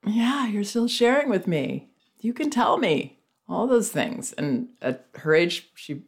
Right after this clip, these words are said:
may have some words she's saying, so just reflect all of them. Nothing to fear here. Nothing to fix. It's freeing, but it's scary at the same time. So that's the key that I hope you'll try.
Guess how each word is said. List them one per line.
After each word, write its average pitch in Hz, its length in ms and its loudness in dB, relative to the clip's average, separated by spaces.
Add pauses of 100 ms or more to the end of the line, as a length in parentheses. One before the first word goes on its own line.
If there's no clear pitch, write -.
may 139 180 -2
have 151 160 0
some 175 180 0
words 208 280 4
she's 202 180 -2
saying, 220 300 4
so 214 200 -2
just 208 580 -6 (160)
reflect 185 680 -4
all 127 240 -4
of 123 80 -10
them. - 180 -14 (220)
Nothing 180 460 0
to 151 80 -4
fear 123 320 -2
here. 123 340 -8 (320)
Nothing 139 440 0
to 127 80 -8
fix. - 520 -4 (640)
It's 147 280 -4
freeing, 180 560 2
but 143 140 0
it's 135 160 -2
scary 135 460 2
at 123 80 -4
the - 80 -12
same 113 260 -8
time. - 320 -14 (920)
So - 300 0
that's 175 380 -2
the 180 80 4
key 156 260 0
that 131 160 0
I 117 140 0
hope 147 340 -4
you'll 131 160 -2
try. 113 460 -6